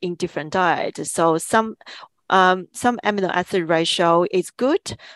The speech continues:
for conventional diet, and some is, um,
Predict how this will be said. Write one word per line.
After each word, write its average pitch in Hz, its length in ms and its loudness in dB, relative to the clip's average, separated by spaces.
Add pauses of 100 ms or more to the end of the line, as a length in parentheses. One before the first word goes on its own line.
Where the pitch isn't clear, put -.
for 202 120 0
conventional 190 640 0
diet, 202 500 0
and 180 200 -2
some 170 280 -6
is, 170 460 -2
um, 165 320 -2